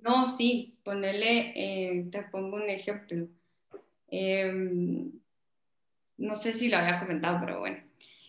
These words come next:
Recientemente me fui a vacunar mi segunda dosis de esta vacuna contra esta enfermedad que nos está afectando a todo el mundo, que se llama covid. Me voy, me vacuno. La primera dosis,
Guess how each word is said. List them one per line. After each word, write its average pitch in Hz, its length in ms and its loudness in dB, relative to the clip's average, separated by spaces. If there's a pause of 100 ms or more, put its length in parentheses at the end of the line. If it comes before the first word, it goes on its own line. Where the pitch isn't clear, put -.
(240)
Recientemente 226 680 6
me 233 140 10
fui 196 140 6
a 214 60 10
vacunar 214 580 6
mi 233 100 8
segunda 202 400 6
dosis 220 360 2
de 190 140 6
esta 202 520 8
vacuna 208 680 6
contra 202 300 2
esta 190 160 0
enfermedad 196 600 4
que 220 120 -6
nos 214 160 -10
está - 160 -10
afectando 196 380 0
a 202 40 -6
todo 202 120 4
el 202 60 -6
mundo, 214 220 -2
que - 60 -8
se - 100 -10
llama 175 180 2
covid. 247 560 6 (840)
Me 226 240 8
voy, 302 440 12 (100)
me 294 180 12
vacuno. 285 760 12 (1040)
La 220 240 10
primera 214 760 10
dosis, 233 300 4